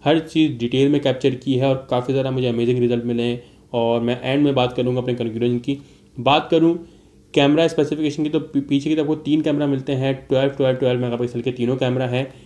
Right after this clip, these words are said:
मेन कैमरा, आ, जो है आपको ट्वेल्व मेगापिक्सल मिलता है। इसके अलावा अल्ट्रा वाइड कैमरा है, इसके अलावा टेलीफोटो लेंस है और यहाँ पर आपको ऊपर की तरफ फ्लैश भी देखने को मिल जाती है, सिंगल फ्लैश है। इसके अलावा फ्रंट पे आपको एक आठ मेगापिक्सल की सेल्फी मिलती है।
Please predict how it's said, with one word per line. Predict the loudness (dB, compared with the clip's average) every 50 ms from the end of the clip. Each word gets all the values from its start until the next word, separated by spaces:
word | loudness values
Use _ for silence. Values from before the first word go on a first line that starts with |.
| -16 -4 0
मेन | 2 4 4 4 2
कैमरा, | 0 0 0 0 0 0 0
आ, | 0 -2 -2 -4 -6 -4 -2 -2 -2 -2
जो | -2 -2
है | -2 -2
आपको | -2 -4 -4
ट्वेल्व | -2 -2 -2 0
मेगापिक्सल | 0 0 0 0 -2 -2
मिलता | -2 -2 -2 -2
है। | -2
इसके | -2 -2 -2
अलावा | -2 0 0 0 0
अल्ट्रा | -2 -2 0 2
वाइड | 2 2 2 0 0
कैमरा | -2 -2 -2 0 -2
है, | -2
इसके | -4 -2 -4
अलावा | -4 -2 -2
टेलीफोटो | -2 -2 -2 -2 -2 -2 0
लेंस | 0 0 0 -2 0 0
है | -2 -2 -2 -6 -12 -20 -2 4
और | 6 8 8 8 6 4 0 -8 -16 -6 -4
यहाँ | -2 0 0
पर | 0 0
आपको | -2 -2 -2 -4
ऊपर | -2 0 0 2
की | 2 2
तरफ | 2 0 0 -4 -8 -14 -20 _ -20 -4 0
फ्लैश | 2 4 4 4 4
भी | 2 0
देखने | 0 0 0 0 -2
को | -2
मिल | -2 -4 -4
जाती | -4 -4 -4 -4
है, | -6
सिंगल | -4 -4 -2 -2 -2 -2 -4
फ्लैश | -4 -4 -6 -6 -6 -10
है। | -14 -18 -20 -20 _ _ _ -20 -20 _ _ -20 _ _ _ _ _ _ _ _ _ -20 -10 -10 -8
इसके | 0 4 4
अलावा | 6 6 4 4
फ्रंट | 2 2 2 2 4 4
पे | 2
आपको | 2 2 0 -2 -2 -2 -6 -14 -20 -10 _ 2
एक | 4 4 4 2 -4 -8 -2 0
आठ | 2 2 2 0
मेगापिक्सल | -2 -2 -2 -4 -4 -4 -2
की | -2 -2
सेल्फी | -2 -2 -2 -2 -2 -4
मिलती | -4 -4 -4 -4 -4
है। | -6 -6 -8